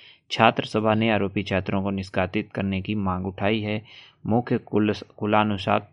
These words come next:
ने पाँच सदस्यीय जांच समिति का गठन किया है। लखनऊ विश्वविद्यालय में सोमवार को सुबह के समय समाजवादी चिंतक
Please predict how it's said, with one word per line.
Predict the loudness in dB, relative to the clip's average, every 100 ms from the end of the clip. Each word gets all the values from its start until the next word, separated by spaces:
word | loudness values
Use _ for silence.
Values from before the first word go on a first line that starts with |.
| -6
ने | -4 -4
पाँच | -4 0 2 2
सदस्यीय | -2 -4 -2 -2 -2 -2
जांच | 0 -2
समिति | -2 -4 -4 -4
का | -6
गठन | -6 -8 -8
किया | -8 -8 -10
है। | -14 -20 _ -20 -18 -18 -16 -6
लखनऊ | -2 2 2
विश्वविद्यालय | 2 0 0 4 4 4
में | 2
सोमवार | 0 2 6 6 4
को | -2
सुबह | -2 2 6 6 4 -6 -20 -12 -4
के | -2
समय | 2 2 2
समाजवादी | 2 4 4 4 2 2
चिंतक | 0 0 2 2 0